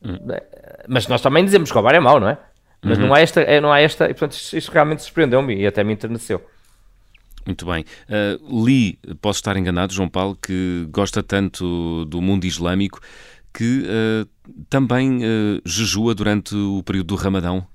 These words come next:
Speaker 1: ou já não faz isso?
Speaker 2: Eh, fiz uma vez, não, foi só uma vez.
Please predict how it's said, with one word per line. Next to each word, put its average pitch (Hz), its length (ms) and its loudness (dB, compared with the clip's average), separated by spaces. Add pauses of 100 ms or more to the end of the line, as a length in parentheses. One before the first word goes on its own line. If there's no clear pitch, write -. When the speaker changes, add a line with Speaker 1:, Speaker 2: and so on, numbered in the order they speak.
Speaker 1:
ou 90 340 -2
já 92 140 -2
não 87 80 -4
faz 82 220 -6
isso? - 280 -12 (1400)
Speaker 2:
Eh, 104 140 0
fiz 131 220 -2
uma 135 160 2
vez, 82 200 -4
não, 78 120 -16
foi 95 120 -12
só 117 120 -2
uma 92 100 0
vez. - 260 -14